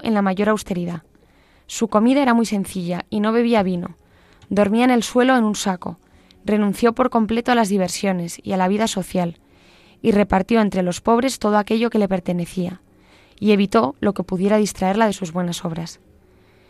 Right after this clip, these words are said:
En una ocasión ofreció hospitalidad a San Epifanio de Salamis y a San Paulino de Antioquía, cuando fueron a Roma y le presentaron a San Jerónimo, con quien la santa estuvo estrechamente asociada en el servicio de Dios, mientras vivió en Roma,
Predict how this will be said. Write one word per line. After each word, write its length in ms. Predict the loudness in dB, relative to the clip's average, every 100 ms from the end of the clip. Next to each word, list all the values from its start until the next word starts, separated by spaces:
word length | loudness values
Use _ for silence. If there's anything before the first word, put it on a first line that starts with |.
| _ _ _
En 120 | 0 4
una 160 | 4
ocasión 420 | 4 0 0 2 2
ofreció 360 | 0 -4 -4
hospitalidad 500 | -4 -4 -2 0 0
a 40 | 0
San 200 | -2 -4
Epifanio 480 | -6 -4 -2 0
de 60 | -2
Salamis 600 | -2 -2 -2 -4 -8 -14 _ _ _
y 100 | 0
a 60 | 0
San 160 | 0
Paulino 380 | 0 2 2 2
de 80 | 0
Antioquía, 600 | 0 -4 -2 -2 -2 -6 _ -20 _ _
cuando 240 | 2 2
fueron 320 | 2 2 4
a 80 | 4
Roma 240 | 4 4 4
y 60 |
le 80 | 2
presentaron 580 | 0 -4 -4 0 0 0
a 80 | -2
San 180 | -6
Jerónimo, 540 | -6 -2 -2 -2 -8 -12 _ _ -20 _
con 180 | -2 0
quien 200 | 0 0
la 80 |
santa 420 | 0 0 0 -2 -4 _ _ _ -8
estuvo 380 | -6 -2 0 0
estrechamente 640 | 0 -2 0 0 0 -2
asociada 480 | -4 -6 0 2 2
en 60 |
el 100 | 0
servicio 400 | -2 -4 -4 -2
de 140 | -2 -2
Dios, 340 | -4 -6 -12 _ _ _
mientras 380 | -2 2 2 2
vivió 200 | 0 0
en 100 | 0
Roma, 340 | -2 -4 -8